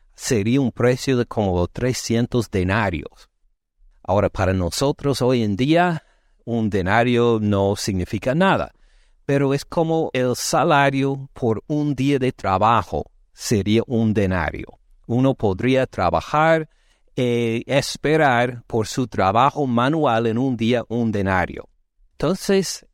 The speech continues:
este perfume cuesta trescientos días de trabajo.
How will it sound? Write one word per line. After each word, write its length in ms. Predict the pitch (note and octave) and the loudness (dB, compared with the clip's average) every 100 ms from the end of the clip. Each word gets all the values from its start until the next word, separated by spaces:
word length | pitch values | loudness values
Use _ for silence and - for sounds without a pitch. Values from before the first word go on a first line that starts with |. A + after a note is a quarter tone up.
| _ _ - | _ _ -4
este 560 | C#3 E3 - E3+ F3 - | -2 -2 -2 -2 -2 -4
perfume 920 | - A#2+ G#2+ - F#3 F3+ A2 F#2 G2+ - _ _ | -4 -4 -4 -4 -2 0 0 -2 -6 -14 _ _
cuesta 760 | - E3+ F3 D3 - F#2+ E2+ - _ _ _ _ _ _ | -6 0 0 0 -4 -2 -4 -8 _ _ _ _ _ _
trescientos 1200 | - D#3 E3 - - C#3+ D#3 D#3+ - E3 C#3+ - _ - - | -8 -4 -2 -4 -4 0 0 -2 0 0 0 -8 _ -20 -2
días 440 | C#3 C#3+ C#3 C3 - | 0 2 0 -2 0
de 180 | A#2+ | 0
trabajo. 680 | - G#2+ F#2+ G#2 F#2 - G1+ | 0 -2 2 2 0 -6 -16